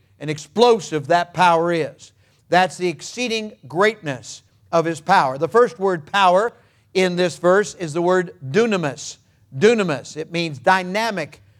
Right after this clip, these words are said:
or dynamite power. And we've got that available to us. So in any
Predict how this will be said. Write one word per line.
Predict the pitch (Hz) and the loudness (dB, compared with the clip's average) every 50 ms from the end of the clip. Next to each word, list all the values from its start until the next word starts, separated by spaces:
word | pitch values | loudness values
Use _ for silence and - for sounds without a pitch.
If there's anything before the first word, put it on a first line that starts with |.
| _ _ - | _ _ -4
or | 147 151 | -2 -2
dynamite | 147 123 - 208 214 226 220 208 190 170 151 135 120 - _ _ - | -2 0 2 2 2 2 2 0 0 -2 -2 -4 -6 -12 _ _ -4
power. | - 151 151 135 117 104 80 - _ _ _ _ _ _ _ _ | 0 2 2 2 2 -2 -8 -14 _ _ _ _ _ _ _ _
And | - 123 147 | -6 0 2
we've | 185 190 156 | 2 4 4
got | 190 208 208 190 202 | 4 4 4 4 4
that | 202 208 214 | 4 4 4
available | 208 185 214 220 226 220 202 180 175 170 - | 4 4 4 6 6 4 4 0 -2 -4 -2
to | - 190 190 180 160 | 0 0 2 2 2
us. | 139 - - - - - _ _ _ _ _ _ - | 0 -2 -6 -16 -20 -20 _ _ _ _ _ _ -4
So | - 196 202 196 190 | 0 2 4 4 4
in | 185 180 175 180 - - | 2 0 -2 -6 -8 -6
any | 220 240 247 247 247 254 233 - _ | -4 -2 -2 -2 -2 -4 -6 -10 _